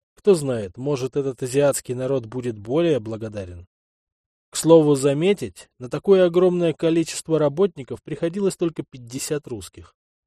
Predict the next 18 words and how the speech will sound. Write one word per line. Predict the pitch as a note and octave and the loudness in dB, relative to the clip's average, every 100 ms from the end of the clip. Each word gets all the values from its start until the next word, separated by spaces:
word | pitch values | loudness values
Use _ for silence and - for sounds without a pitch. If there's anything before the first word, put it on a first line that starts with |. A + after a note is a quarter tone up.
| _ _ _ _ - | _ _ _ _ -6
Не | F#3 B3+ | -2 -2
хочет | A3 A#3+ D#3 A#2+ - | 2 2 2 -2 -10
народ-богоносец | A2+ C3+ C3+ B2+ A2 A#2 A#2 C#3+ G3 G#3+ F3+ - - _ | -8 -4 -2 -2 -2 -6 -2 -2 0 -2 -4 -8 -18 _
трудиться | C#3 B2 B2+ B2 C3 | -8 -6 -6 -8 -8
в | |
суровых | - C#3+ C3+ B2 B2 | -6 -2 -2 -2 -6
условиях | C3 - F3+ F#3 F3 D3+ _ _ _ - | -8 -4 0 2 0 -2 _ _ _ -10
и | |
срываться | D#3 F3+ G3 G3 F#3+ E3+ | -8 0 2 4 2 -2
с | E3+ | -4
насиженных | E3+ - E3 D#3 D#3 - | -6 -4 -4 -4 -6 -8
мест, | C3 G#2+ - _ _ _ _ | -10 -10 -12 _ _ _ _
даже | A#2+ B2 B2+ D#3 | -2 -2 0 -2
если | E3+ - | -2 -4
сидит | E3+ D#3+ B2 B2 | -6 -6 -8 -10
он | C3 C3 | -10 -8
там | C#3 C3+ | -8 -8
впроголодь. | - - C#3 A2+ F#2+ F2 E2+ | -12 -8 -4 -4 -6 -16 -20